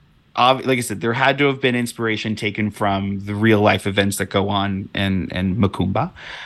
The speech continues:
Um, but, uh, obviously, totally wrong, totally wrong. Like, it, it's disgustingly wrong. Like, uh, so at the, so we were talking kind of before, but, like, Cheech Marin is the voodoo doctor, um, that shows up at the end to make everything better.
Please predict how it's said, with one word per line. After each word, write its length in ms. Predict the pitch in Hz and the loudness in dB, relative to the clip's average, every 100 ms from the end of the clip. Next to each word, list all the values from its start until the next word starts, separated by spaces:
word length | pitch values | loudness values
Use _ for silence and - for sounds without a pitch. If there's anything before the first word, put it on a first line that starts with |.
| - | -4
Um, 380 | - 107 104 101 | 4 6 6 4
but, 420 | 98 117 110 - - - - _ - | 4 4 4 0 -8 -14 -14 _ -10
uh, 60 | 110 110 98 | -10 -8 -2
obviously, 520 | 101 110 104 110 92 101 - - - _ - _ _ | 2 2 2 2 0 -4 -20 -20 -20 _ -20 _ _
totally 340 | - 120 104 92 | 0 2 4 2
wrong, 360 | - 71 - - | -2 -6 -8 -4
totally 280 | - 101 98 | 2 4 2
wrong. 240 | 65 53 | 0 -4
Like, 260 | - 101 - | -2 -4 -4
it, 400 | - - - - - - - - _ _ - | -4 -4 -4 -6 -10 -16 -16 -20 _ _ -2
it's 240 | 127 120 | 0 0
disgustingly 760 | - 151 - 143 127 131 117 117 | 2 2 4 2 2 2 4 6
wrong. 300 | 110 98 95 | 6 4 4
Like, 300 | 110 110 - | 4 2 2
uh, 220 | 98 113 | 0 2
so 360 | 117 147 135 113 | 2 4 4 4
at 200 | 120 113 | 0 0
the, 260 | 127 117 | 0 0
so 160 | 110 127 | -2 0
we 120 | 120 | 0
were 80 | 117 | 0
talking 440 | 120 110 110 104 | 0 -2 -2 -6
kind 120 | 107 | -4
of 40 | 104 | -6
before, 240 | 104 107 | -4 -4
but, 120 | 101 | -4
like, 120 | 101 98 | -4 -6
Cheech 360 | 98 - 123 131 | -6 -4 0 4
Marin 440 | 127 113 101 101 - | 6 6 4 -2 -4
is 320 | 110 101 104 | -2 -2 0
the 240 | 110 101 | 2 2
voodoo 260 | 98 139 147 | 4 6 6
doctor, 360 | 104 - - - _ - - _ - | 6 0 -6 -16 _ -20 -20 _ -4
um, 380 | 104 95 95 98 | 0 2 0 0
that 240 | 107 95 | 0 0
shows 180 | - 107 | 2 2
up 120 | 110 | 2
at 100 | 107 | 0
the 100 | 107 | 0
end 100 | 104 | 0
to 60 | 101 | 2
make 160 | 101 | 0
everything 320 | 104 101 107 101 | 0 -2 -2 0
better. 320 | 95 - | 0 -2